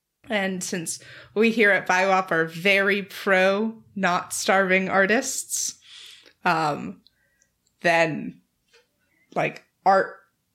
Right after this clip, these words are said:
really does require some s-, degree of support and financial investment,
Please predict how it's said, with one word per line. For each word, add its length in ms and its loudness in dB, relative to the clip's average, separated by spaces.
really 380 2
does 340 0
require 800 0
some 320 -2
s-, 160 -6
degree 380 2
of 120 -2
support 580 2
and 140 -4
financial 500 0
investment, 680 -4